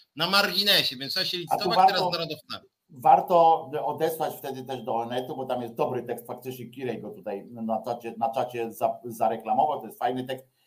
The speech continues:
Speaker 2: e, o, e, etymologii trochę święta jedenastego listopada, o tym, że to było święto lewicowe,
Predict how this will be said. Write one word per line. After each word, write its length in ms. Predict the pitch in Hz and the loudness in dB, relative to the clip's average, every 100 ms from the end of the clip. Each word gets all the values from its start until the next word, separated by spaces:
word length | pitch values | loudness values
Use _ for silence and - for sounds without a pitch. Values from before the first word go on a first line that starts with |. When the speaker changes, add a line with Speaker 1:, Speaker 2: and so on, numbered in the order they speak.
| _ _ 135 | _ _ -4
Speaker 2:
e, 360 | 135 135 139 139 | -4 -2 -2 6
o, 540 | 143 143 135 127 127 | 8 12 12 12 12
e, 180 | 127 127 | -2 -2
etymologii 580 | 123 127 131 151 180 131 | -6 -4 2 4 4 0
trochę 240 | 110 110 - | -6 -10 -8
święta 340 | 127 117 113 | -8 -4 -4
jedenastego 520 | 110 107 107 110 107 | -4 -4 -6 -8 -10
listopada, 580 | 104 - - 139 - - | -10 -10 -2 2 4 2
o 100 | 120 | 0
tym, 180 | 131 123 | -8 -12
że 120 | 117 | -12
to 120 | 127 | -8
było 160 | 123 127 | -6 -4
święto 300 | 120 113 131 | -6 -8 -8
lewicowe, 480 | 139 156 - 170 | -8 -8 0 2